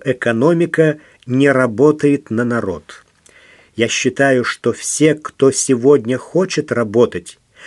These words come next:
в России имеет возможность работать. Мне, конечно, очень грустно констатировать, что сегодняшние беды России прежде всего задевают русских.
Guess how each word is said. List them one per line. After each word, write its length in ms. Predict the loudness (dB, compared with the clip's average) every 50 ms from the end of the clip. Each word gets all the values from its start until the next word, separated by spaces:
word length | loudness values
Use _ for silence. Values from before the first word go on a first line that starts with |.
| -14 -8 -4
в 100 | -2 0
России 560 | 0 0 0 -2 -2 0 2 2 2 2 2 0 -2 0
имеет 420 | 2 4 4 4 2 0 -2 -4
возможность 920 | -4 -2 -2 -2 -2 -4 -2 -2 0 -2 -2 -2 -4 -8 -8 -8 -8 -8
работать. 680 | -6 -8 -6 -6 -6 -6 -6 -6 -8 -12 -14 -14 -20 _ _ _ _ _ _ _ _ -20 -20 -20 -16 -8
Мне, 200 | -4 -2 0 0
конечно, 500 | 0 0 0 0 -2 -2 0 0 -2 -2 -4 -16 -20 _ _ -20 _ _ 0
очень 340 | 0 0 2 2 -2 -2 0
грустно 460 | 2 2 2 2 0 -2 -4 -4 -4
констатировать, 800 | -2 -4 -4 -4 -4 -4 -4 -4 -2 0 2 2 4 2 2 0
что 220 | -4 -6 -4 -4 -4
сегодняшние 1040 | -2 2 0 2 4 4 4 4 4 4 0 -4 -6 -6 -4 -4 -2 0 0 0
беды 400 | 0 2 2 2 2 2 0 -4
России 680 | -4 -4 -4 -6 -4 -2 0 2 2 2 0 -2 -6 _ _ _ _ _ _
прежде 400 | -4 0 2 2 2 0 -2 -6
всего 300 | -4 -2 0 0 0 0
задевают 640 | -2 -2 -2 -2 0 0 2 2 2 0 -2 -6 -16 _ _
русских. 640 | -6 -2 -2 -2 -2 -4 -8 -12 -14 -18 -18 -20